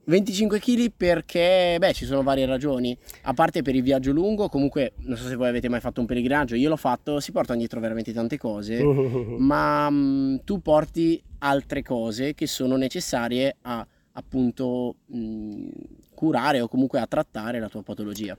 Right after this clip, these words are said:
Speaker 2: Certo, certo, quindi oltre al portare la tenda, il pentolino, il fornellino, tutto ciò che serve per essere in totale autonomia lungo il cammino,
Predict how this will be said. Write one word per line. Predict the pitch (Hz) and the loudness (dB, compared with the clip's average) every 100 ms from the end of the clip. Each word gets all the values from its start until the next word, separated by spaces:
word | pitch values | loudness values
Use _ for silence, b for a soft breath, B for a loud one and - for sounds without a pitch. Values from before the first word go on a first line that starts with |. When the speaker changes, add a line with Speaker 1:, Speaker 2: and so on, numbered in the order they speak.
| _ | _
Speaker 2:
Certo, | - 147 135 156 | -4 -2 -2 -2
certo, | - 147 139 - | 0 0 0 -2
quindi | 143 165 151 156 | 2 4 6 4
oltre | - 175 190 - 180 170 165 | 6 6 6 6 8 8 8
al | 165 160 156 | 6 6 2
portare | 160 - 160 156 156 156 156 | 0 4 4 4 4 2 2
la | 160 - | 0 2
tenda, | 175 175 170 170 160 165 165 160 | 4 6 8 6 6 4 4 2
il | 156 | 0
pentolino, | - 165 160 175 175 175 165 | 0 0 2 4 6 6 4
il | |
fornellino, | - 165 175 165 | 2 4 6 4
tutto | 208 220 190 | 4 4 4
ciò | - 180 | 4 2
che | 170 | 2
serve | - 190 180 165 151 | 4 8 8 6 4
per | 165 | 4
essere | 165 - 165 | 2 2 2
in | 147 | 2
totale | 160 185 185 | 0 2 4
autonomia | 175 165 175 170 175 180 160 | 4 6 6 8 10 8 6
lungo | 165 165 | 4 4
il | 165 | 2
cammino, | 220 208 190 185 190 196 | 4 6 8 8 8 6